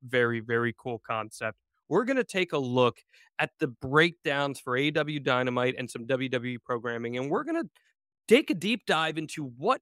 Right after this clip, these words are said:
makes the structure of a great professional wrestling program. And Eric Bischoff has so many years of experience in that area. It's gonna be a great episode. That's gonna be coming to you next week on eighty-three Weeks,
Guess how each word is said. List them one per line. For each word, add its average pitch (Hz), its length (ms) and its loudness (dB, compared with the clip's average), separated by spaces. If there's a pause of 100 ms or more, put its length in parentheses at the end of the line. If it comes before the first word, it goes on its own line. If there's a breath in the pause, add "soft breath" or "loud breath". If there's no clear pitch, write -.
makes 165 360 -6
the 151 120 -10
structure 135 840 -6 (320)
of 135 100 -2
a 135 60 0
great 127 500 0
professional 120 680 -8
wrestling 113 580 -8
program. - 540 -14
And 131 120 -6
Eric 156 220 -2
Bischoff 131 380 -4
has 117 120 -8
so - 300 -6
many 139 220 -4
years 117 200 -4
of 113 60 -10
experience 110 640 -10
in 120 60 -12
that 113 160 -4
area. 113 280 -4 (240)
It's - 200 -10
gonna 151 180 4
be 147 160 0
a 135 60 2
great 123 240 -2
episode. 120 340 -6
That's 143 240 -4
gonna 156 160 -10
be 139 80 -10
coming 131 260 -8
to - 140 -10
you 113 60 -6
next 127 480 -6
week 127 180 -8
on 113 140 -4
eighty-three 117 400 -6
Weeks, 113 320 -12